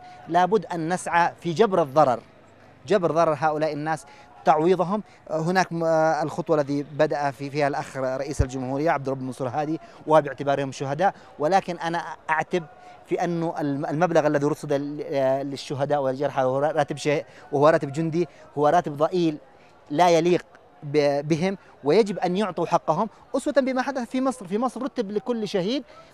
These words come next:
ودرجة مدير عام. أقصد أنه من أجل أن، أن يجبر الضرر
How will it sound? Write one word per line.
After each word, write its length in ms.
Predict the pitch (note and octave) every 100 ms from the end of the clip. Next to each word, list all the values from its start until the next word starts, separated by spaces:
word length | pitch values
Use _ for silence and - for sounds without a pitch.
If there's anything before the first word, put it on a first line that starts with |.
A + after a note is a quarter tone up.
| -
ودرجة 1200 | F3+ F#3+ F#3+ F#3+ F#3 F#3 F#3 F#3 F3 E3+ A3+ A#3+ A3
مدير 220 | A#3+ A#3+
عام. 240 | G3+ F#3+ - _
أقصد 280 | A3+ - A#3
أنه 220 | A#3 A#3+ G3+ - -
من 160 | F3 A3
أجل 260 | B3+ A3+ -
أن، 120 | G#3+ G#3+
أن 220 | G3+ F#3+
يجبر 300 | A#3 B3+ A#3
الضرر 420 | E3+ F#3+ F#3